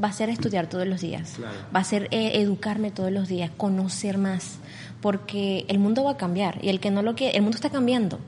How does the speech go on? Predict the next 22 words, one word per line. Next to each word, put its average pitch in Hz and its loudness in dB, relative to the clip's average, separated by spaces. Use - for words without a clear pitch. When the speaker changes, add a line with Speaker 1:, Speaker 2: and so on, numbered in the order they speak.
Speaker 1:
y 226 2
el 214 0
que 226 0
no 220 0
lo 247 -2
quiera 277 0
ver 277 2
es 269 -4
porque 247 -2
realmente 208 0
desea 190 0
no 185 0
verlo, - -4
desea 190 -2
ser 208 -4
ciego 240 0
ante 196 4
la 180 6
luz, 165 -2
Speaker 2:
Ujú. - -10
Speaker 1:
literal. 175 2
Entonces, 220 0